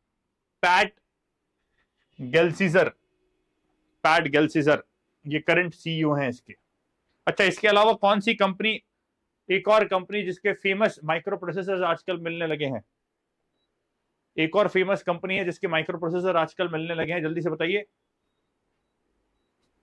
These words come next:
एक एएमडी करके company है, इसके भी माइक्रो प्रोसेसर मिलने लगे हैं। Ryzen के brand name से माइक्रो प्रोसेसर मिलते हैं। तो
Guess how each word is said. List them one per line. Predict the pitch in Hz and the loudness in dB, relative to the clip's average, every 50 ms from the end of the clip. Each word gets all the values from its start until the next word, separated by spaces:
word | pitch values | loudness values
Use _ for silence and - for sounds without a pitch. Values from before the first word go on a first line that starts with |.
| _ _ _ _ _ _ _ _ _ _ _ _ _ _ _ - | _ _ _ _ _ _ _ _ _ _ _ _ _ _ _ -16
एक | 156 160 156 _ _ 160 | -16 -16 -18 _ _ -6
एएमडी | 165 185 185 185 190 180 190 214 208 | -2 0 0 0 -2 -4 -10 -6 0
करके | 196 185 175 185 180 | 0 0 0 0 -6
company | 165 180 170 160 - 190 196 | -4 -4 -4 -4 -6 -12 -8
है, | 185 190 196 196 | -4 -2 -2 -2
इसके | 190 - - - 180 | -2 -6 -6 -6 -6
भी | 185 | -4
माइक्रो | 185 170 165 165 - 180 | -2 -4 -4 -4 -4 -8
प्रोसेसर | - 185 165 165 190 180 196 180 | -4 -4 -2 -2 0 2 2 0
मिलने | 175 180 180 185 185 180 | 0 -2 -4 -2 -2 -2
लगे | 185 180 185 190 | -2 -2 -2 0
हैं। | 185 208 214 - _ _ _ _ _ _ _ _ - 117 | 0 0 0 -2 _ _ _ _ _ _ _ _ -4 0
Ryzen | 123 135 151 160 151 180 208 180 143 101 _ _ _ _ _ _ _ _ _ _ _ _ _ _ _ _ _ _ _ _ _ _ _ _ _ _ _ _ _ _ _ _ _ _ _ _ _ _ _ _ _ _ _ _ _ _ _ _ _ _ _ _ _ _ _ _ - | 2 4 4 4 4 2 0 0 -2 -8 _ _ _ _ _ _ _ _ _ _ _ _ _ _ _ _ _ _ _ _ _ _ _ _ _ _ _ _ _ _ _ _ _ _ _ _ _ _ _ _ _ _ _ _ _ _ _ _ _ _ _ _ _ _ _ _ 0
के | 160 | 0
brand | 143 147 147 151 160 165 165 165 | 2 4 4 4 4 4 2 2
name | 165 165 170 160 | 2 2 0 0
से | - 185 170 165 139 - | 2 2 2 2 2 0
माइक्रो | 147 143 139 - 160 | 0 0 0 0 -2
प्रोसेसर | 151 165 151 147 160 160 165 151 | -2 -2 0 2 2 2 2 2
मिलते | 151 151 151 151 180 | 2 0 -2 -2 -2
हैं। | 165 175 202 - _ _ _ _ _ _ _ _ _ _ _ _ - | -2 -2 -2 -4 _ _ _ _ _ _ _ _ _ _ _ _ 4
तो | 185 185 180 170 175 - | 4 6 6 4 2 0